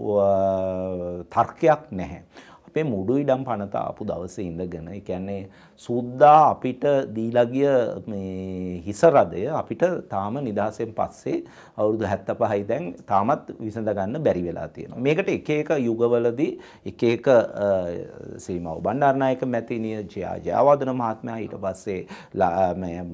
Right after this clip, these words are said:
ආර් ප්‍රේමදාස මහත්මයා, ගාමිණී දිසානායක මැතිතුමා, මේ අය ඔක්කොම එක එක කාලවල වලට යම් යම් දේවල් ගෙනාව. චන්ද්‍රිකා කුමාරතුංග මහත්මිය යම් දේවල් කරන්න උත්සාහ කරා. මේ දේවල් අතරමඟ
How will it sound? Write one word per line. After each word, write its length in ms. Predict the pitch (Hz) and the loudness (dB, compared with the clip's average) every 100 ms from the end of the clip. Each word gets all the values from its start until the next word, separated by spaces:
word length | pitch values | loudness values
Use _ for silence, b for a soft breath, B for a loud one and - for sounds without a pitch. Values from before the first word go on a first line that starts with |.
| 80 | -6
ආර් 100 | 87 92 | -6 -6
ප්‍රේමදාස 440 | 95 110 135 131 147 | -6 -2 2 2 2
මහත්මයා, 680 | 120 123 131 117 113 113 95 | -6 -6 -8 -6 -4 -4 -2
ගාමිණී 340 | 87 85 87 98 | -4 -4 -8 -4
දිසානායක 420 | 165 147 139 135 127 | -2 0 -2 -4 -4
මැතිතුමා, 400 | 117 131 120 120 B B B | -6 -8 -6 -8 B B B
මේ 140 | 131 160 | -2 0
අය 240 | 143 170 190 | 0 2 2
ඔක්කොම 580 | 110 - 185 202 196 214 196 135 | 0 2 6 6 4 0 0 0
එක 100 | 160 | 2
එක 240 | 151 165 143 - 123 | 2 4 2 2 4
කාලවල 400 | 113 120 123 123 | 6 6 6 4
වලට 220 | 120 104 98 | 4 2 0
යම් 100 | 101 | -2
යම් 100 | 101 - 101 98 | -4 -6 -6 -2
දේවල් 280 | 98 98 92 107 | 0 0 0 -2
ගෙනාව. 240 | 143 147 120 | -4 -6 -8
චන්ද්‍රිකා 320 | 95 92 98 98 | -8 -6 -8 -4
කුමාරතුංග 420 | 92 95 98 104 107 | -4 -4 -6 -8 -8
මහත්මිය 400 | 98 - 104 - 143 113 | -8 -8 -8 -8 -8 -4
යම් 160 | 98 92 | -2 -2
දේවල් 240 | 87 87 | -4 -6
කරන්න 240 | 98 117 185 | -6 -6 -6
උත්සාහ 240 | 185 185 170 | -4 -6 -4
කරා. 120 | 175 170 B B B - | -8 -10 B B B -4
මේ 220 | 165 190 | -2 -2
දේවල් 460 | - 127 139 160 - 196 | 2 2 6 6 6 4
අතරමඟ 580 | - 143 175 180 180 | 4 4 6 4 0